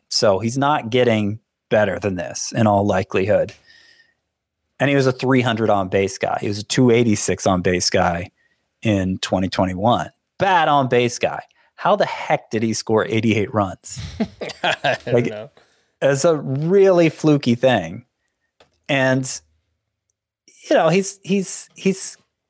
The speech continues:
Speaker 1: he's a capable center fielder, uh, but he's not a standout. And in fact, he, by the end of the year, he was playing more right field. So it's not like,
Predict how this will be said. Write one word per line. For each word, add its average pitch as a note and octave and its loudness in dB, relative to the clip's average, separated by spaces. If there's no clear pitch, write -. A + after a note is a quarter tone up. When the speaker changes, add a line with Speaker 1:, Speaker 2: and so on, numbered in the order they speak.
Speaker 1:
he's G#3+ 0
a - 2
capable G#3 0
center G#3+ 2
fielder, G#3+ 2
uh, D3 2
but D3+ 0
he's E3+ 0
not G3 2
a E3+ 2
standout. F3+ 2
And D3+ 0
in C#3 2
fact, C#3+ 0
he, - -8
by - 0
the A#2 -2
end C3 0
of A#2+ -2
the G#2+ -6
year, C#3+ 2
he A#2 2
was G2+ -4
playing A2 0
more G2+ -4
right A#2+ 2
field. E2+ -12
So C#3 2
it's C3+ -2
not D#3+ 2
like, C#3 2